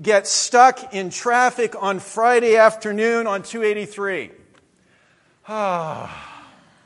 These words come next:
come on, you gotta give a groan in there too. Ah, it's what we do when we've forgotten our computer password again.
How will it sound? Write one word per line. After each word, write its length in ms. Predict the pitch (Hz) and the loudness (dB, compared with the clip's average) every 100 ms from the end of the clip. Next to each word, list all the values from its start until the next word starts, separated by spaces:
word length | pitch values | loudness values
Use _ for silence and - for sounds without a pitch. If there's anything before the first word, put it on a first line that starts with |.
| _ | _
come 160 | - 202 | -8 -2
on, 200 | 190 151 | -2 -2
you 80 | |
gotta 220 | 156 175 160 | -2 -2 -2
give 180 | 170 | -6
a 40 | 143 | -8
groan 440 | 113 151 165 165 | -10 -8 -6 -6
in 100 | 143 | -8
there 200 | 123 117 | -10 -10
too. 320 | 110 160 120 85 - _ - - - _ | -10 -12 -12 -12 -20 _ -20 -20 -20 _
Ah, 1300 | 165 190 190 185 175 175 170 160 151 147 131 120 87 - - _ _ _ _ _ | -6 0 0 0 -2 0 0 -2 -4 -4 -6 -8 -12 -20 -20 _ _ _ _ _
it's 260 | 180 208 208 | 2 2 4
what 240 | 220 262 | 4 4
we 120 | 240 | 2
do 260 | 214 240 262 | -2 0 2
when 160 | 247 233 | 2 0
we've 160 | 226 | -4
forgotten 580 | 226 214 214 240 247 240 | -4 -4 4 4 2 -2
our 220 | 208 202 | 0 0
computer 520 | 190 220 214 269 269 | -2 -12 -10 -8 -6
password 680 | 262 233 262 269 - 220 208 | -4 -2 0 0 -2 -2 -2
again. 420 | 185 180 165 131 | -2 -4 -4 -6